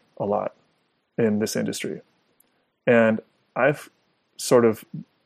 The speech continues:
come to the conclusion that maybe code quality is not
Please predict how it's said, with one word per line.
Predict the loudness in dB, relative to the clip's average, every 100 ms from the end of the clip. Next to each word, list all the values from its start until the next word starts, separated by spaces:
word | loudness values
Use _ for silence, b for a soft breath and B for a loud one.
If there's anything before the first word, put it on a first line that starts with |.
| _ _ _ _ _ _ _ _ _ _ -6
come | -2 0
to | 0
the | -2
conclusion | -2 -4 -2 0 0 -4 -6 -8
that | -2 -2 -4 _ _ _ _ _ _ _ _ _ -10
maybe | -4 0 -2
code | -2 0 0
quality | 2 2 2 0
is | -6 -6
not | -6 -6